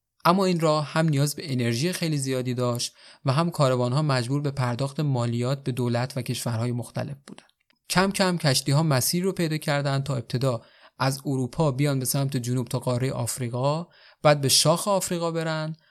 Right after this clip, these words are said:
و بعد با دور زدن قارهٔ آفریقا وارد اقیانوس هند بشن و بعد از اونجا به هند و چین برن. سفر دریایی از هر لحاظ بهتر بود. هم دیگه مالیاتی به کسی داده نمی‌شد و هم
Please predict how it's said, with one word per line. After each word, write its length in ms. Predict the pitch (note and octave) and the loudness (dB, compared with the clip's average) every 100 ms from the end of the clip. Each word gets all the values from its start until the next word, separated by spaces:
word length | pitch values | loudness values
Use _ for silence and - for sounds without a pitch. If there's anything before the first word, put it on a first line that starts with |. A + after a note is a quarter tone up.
| _ - | _ 0
و 100 | C3 | 2
بعد 220 | D#3 D3+ | 2 2
با 160 | C#3 | 0
دور 300 | B2+ B2+ B2+ | 0 0 0
زدن 420 | A#2+ B2+ B2+ D3+ B2+ | 2 2 2 0 0
قارهٔ 300 | B2 B2 B2+ | -2 -2 -4
آفریقا 520 | A#2+ - A#2+ C#3+ C3 | -4 -6 -4 -2 0
وارد 280 | B2 B2+ C3+ | 0 -2 -2
اقیانوس 440 | A#2+ A#2+ B2+ C3+ | -4 -2 -2 -4
هند 360 | A#2 B2 D#3+ F#3+ | -4 -2 -2 -2
بشن 400 | F#3 F3 E3+ D#3 | -4 -4 -4 -2
و 80 | C#3 | 0
بعد 180 | C#3+ | 2
از 140 | C3+ C3 | 0 -2
اونجا 220 | B2 D3 | -2 -2
به 140 | C#3 | -2
هند 240 | A#2+ C3 C3+ | -2 -2 -2
و 40 | |
چین 320 | C3+ - A2+ | -4 -4 -4
برن. 260 | A2 - D#3+ _ _ _ | -8 -14 -20 _ _ _
سفر 460 | - G3 G3 G3+ G3 | -2 0 2 0 2
دریایی 380 | F3+ E3+ E3 D#3+ | 2 2 2 2
از 180 | C3+ - | 0 -2
هر 200 | C3 B2 | -2 0
لحاظ 420 | B2 B2 E3 D#3+ | 0 2 0 0
بهتر 380 | B2+ A#2 B2 A#2 | -2 0 0 -2
بود. 220 | D#3 - | -8 -12
هم 200 | - D3+ | -4 -2
دیگه 160 | C#3 D3 | 0 0
مالیاتی 480 | C#3 B2+ B2+ D3 E3+ | 0 0 0 -2 -4
به 100 | E3 | -4
کسی 280 | E3 D#3 | -4 -4
داده 220 | D#3 D3 D3 | -4 -4 -4
نمی‌شد 540 | C#3+ C#3 C#3+ C3+ B2+ | -6 -6 -4 -6 -4
و 60 | A#2+ | -4
هم 400 | B2 C3+ C3+ | -4 -4 -4